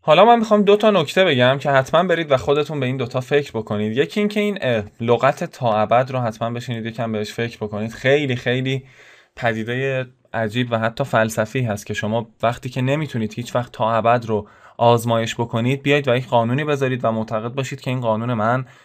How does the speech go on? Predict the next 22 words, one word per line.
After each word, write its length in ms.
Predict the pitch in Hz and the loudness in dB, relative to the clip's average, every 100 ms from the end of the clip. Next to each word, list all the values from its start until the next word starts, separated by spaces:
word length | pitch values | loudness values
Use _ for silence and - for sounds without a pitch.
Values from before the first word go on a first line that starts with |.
| _ _ | _ _
در 160 | 120 113 | 4 6
مورد 280 | 110 110 120 | 4 0 -2
چیزی 260 | 123 127 | -6 -6
که 120 | 127 135 | -4 0
نمیتونم 500 | 139 156 131 110 101 | 0 -2 -2 -2 -2
آزمایشش 500 | 104 104 101 110 - | -4 -4 -6 -8 -8
بکنم 600 | 110 117 110 131 143 139 - _ _ | -6 -2 2 4 2 -2 -20 _ _
درست 480 | 120 117 123 127 104 | 0 4 4 2 -4
هست 260 | 104 110 | -4 -2
و 40 | 107 | -4
این 180 | 120 117 | -2 0
ادعا-، 460 | 117 110 110 110 - | 4 4 4 2 0
ادعای 460 | 117 117 104 131 135 | -4 0 4 6 6
آقای 240 | 110 104 | 4 2
نیوتن 320 | 104 101 127 | -2 -4 -4
ادعای 380 | 123 117 104 117 | -4 0 2 2
خیلی، 360 | 123 123 120 123 | -2 -4 -4 -2
خیلی 380 | 123 113 113 110 _ _ | -2 -2 -4 -10 _ _
بزرگ 380 | 117 110 120 127 | -4 0 0 2
و 260 | 127 123 117 - _ | 4 4 2 -6 _
هیجان 440 | - 117 113 110 110 | 2 4 4 2 0
انگیزیه. 540 | 110 110 151 131 110 | -2 -4 -2 0 0